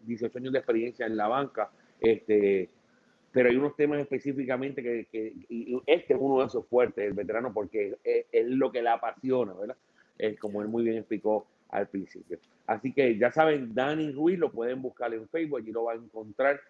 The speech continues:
eh, síganlo, eh, tiene muy buena información, muy buen contenido siempre,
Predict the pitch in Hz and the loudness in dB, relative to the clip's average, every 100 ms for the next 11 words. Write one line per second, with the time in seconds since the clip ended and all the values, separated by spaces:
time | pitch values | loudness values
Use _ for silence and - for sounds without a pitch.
0 | _ - 110 110 - 139 143 143 147 170 | _ -4 -2 -2 -2 0 2 2 0 -2
1 | - _ _ - 117 110 - - 113 113 | -10 _ _ 0 2 2 0 -6 -6 -4
2 | 117 135 131 135 131 131 127 123 123 117 | -2 -2 0 -2 -4 -6 -6 -6 -6 -2
3 | 117 120 117 120 107 113 110 - 147 156 | -2 -2 -6 -8 -4 -4 -4 0 0 2
4 | 175 165 | 2 0